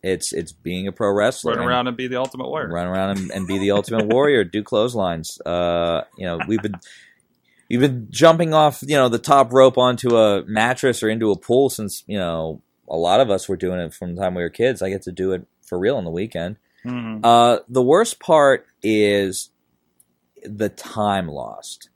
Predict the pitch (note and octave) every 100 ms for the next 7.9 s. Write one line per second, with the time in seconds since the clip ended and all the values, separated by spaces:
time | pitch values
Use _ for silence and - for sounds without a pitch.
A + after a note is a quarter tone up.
0 | _ F#2 F#2+ F#2+ F#2 F#2 F2+ F2+ F2 -
1 | _ _ G2+ F#2 E2+ D#2+ - - D2 -
2 | _ - _ - F#2 A2+ C#3+ - D3+ C3
3 | A#2 - - - D3 C#3+ D#3+ D#3 C#3 C3
4 | A#2+ G2 G2 G2 F#2 G2 F#2+ B2+ A2+ -
5 | A2 G2+ E2+ E2 D#2+ F2+ D#2+ A2 A2 G#2
6 | F#2 - - E2+ E2 E2 D#2+ E2 - F2
7 | - F2 D#2+ - _ - C2 C#2+